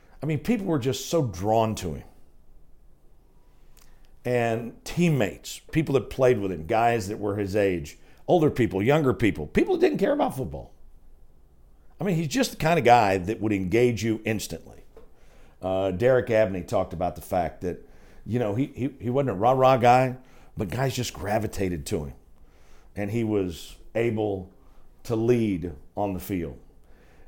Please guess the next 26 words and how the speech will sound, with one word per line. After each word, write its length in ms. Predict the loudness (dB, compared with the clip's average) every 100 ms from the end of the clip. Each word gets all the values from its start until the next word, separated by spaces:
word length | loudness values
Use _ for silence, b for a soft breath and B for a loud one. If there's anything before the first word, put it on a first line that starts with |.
| -6
And 460 | -2 0 -2 -4 -14 -20 -20 -20 -20 -20 -20 -20 -4
when 140 | -2
we 80 | 0
talk 260 | 2 2
about 220 | 6 6 6
his 180 | 2
journey 320 | 0 -2 -2 -4
and 100 | -4
the 60 |
fact 280 | 0 0 0
that 120 | -4
some 160 | -4 -4
people 260 | -2 -4
wanted 220 | -4 -4 -6
him 80 |
to 60 | -6
play 180 | -2 0
offensive 400 | 0 -4 -8 -8
lineman, 320 | -8 -6 -6
he 80 | -6
told 240 | -4 -4
me 60 | -4
the 60 |
story 280 | -6 -4 -2
one 180 | -2 -4
time 300 | -4 -6 -6